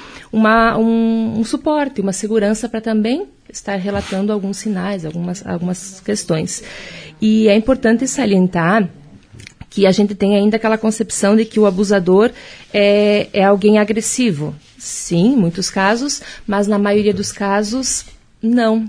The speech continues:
É aquele bonzinho, digamos, né? Está dentro das próprias casas, às vezes através de uma, de uma brincadeira com a criança, né? Ali está implícito alguns atos, algumas carícias, alguns toques, né?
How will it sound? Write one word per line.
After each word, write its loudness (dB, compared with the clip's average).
É 0
aquele 0
bonzinho, 0
digamos, -2
né? 0
Está -6
dentro -2
das -8
próprias -4
casas, -2
às -4
vezes 0
através 0
de 0
uma, 0
de -4
uma 0
brincadeira 2
com -4
a -2
criança, -2
né? -2
Ali -2
está -4
implícito -4
alguns -2
atos, 0
algumas -4
carícias, -4
alguns -6
toques, -6
né? -2